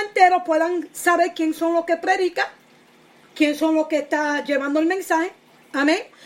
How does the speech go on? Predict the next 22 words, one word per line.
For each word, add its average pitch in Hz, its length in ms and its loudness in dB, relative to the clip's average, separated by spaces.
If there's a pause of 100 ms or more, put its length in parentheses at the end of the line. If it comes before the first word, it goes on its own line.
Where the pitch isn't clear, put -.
(180)
Pero 294 480 4
ya 330 300 4 (1040)
por 302 180 4
esta 392 240 0
plataforma 381 720 0
Facebook 240 720 -4 (360)
no 277 180 0
vamos 302 260 0
a - 40 -14
salir 294 200 -2
más 294 300 -6
en 247 120 -6
vivo. 208 220 -10 (760)
Amén. 277 240 2 (1600)
No 269 180 0
vamos 311 240 2
a 311 80 -4
salir 294 140 -2
más 294 200 -4
na-, 311 140 0
en 381 160 -2
vivo. 359 240 0